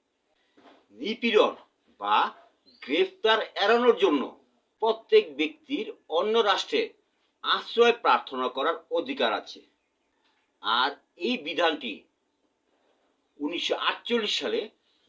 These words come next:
জাতিসংঘের সাধারণ পরিষদে উপস্থাপন করা হয় এবং জাতিসংঘের সাধারণ পরিষদে এটা পাস হয়। এবং ওই সময় যে সকল রাষ্ট্রগুলো ছিল, সেই রাষ্ট্রের অধিকর্তারা সবাই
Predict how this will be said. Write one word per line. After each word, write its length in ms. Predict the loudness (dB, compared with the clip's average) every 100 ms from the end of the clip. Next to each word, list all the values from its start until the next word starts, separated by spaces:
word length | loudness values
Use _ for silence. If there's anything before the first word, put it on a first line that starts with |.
| _
জাতিসংঘের 680 | -4 -2 -4 -2 0 2 0 2
সাধারণ 400 | -2 0 -2 -4 -6
পরিষদে 420 | -6 -4 -4 -4 -6 -12 -20 _ -8
উপস্থাপন 500 | -2 0 0 0 0
করা 220 | 0 0
হয় 220 | -2 -10 -18 _ _ _ _ _ _ _ _ _
এবং 360 | -4 0 0 -2 _ _ _ _ _
জাতিসংঘের 680 | -4 -2 -2 0 0 2 0 0
সাধারণ 320 | -2 0 -2 -4
পরিষদে 380 | -8 -8 -2 -2
এটা 180 | 0 -4 -8 -16 -6
পাস 320 | -6 -6 -12
হয়। 140 | -16 -20 _ -20 -20 _
এবং 160 | -10 -10 2
ওই 180 | 2 4
সময় 360 | 2 4 4 4
যে 80 | 0 0
সকল 280 | 0 0 2
রাষ্ট্রগুলো 460 | 2 0 -4 -4
ছিল, 240 | -8 -8 -6 -6 -8 _ _ -4
সেই 180 | 0 2
রাষ্ট্রের 420 | 2 0 -4 0
অধিকর্তারা 720 | 0 0 0 0 0 0 -2
সবাই 460 | -4 -2 0 2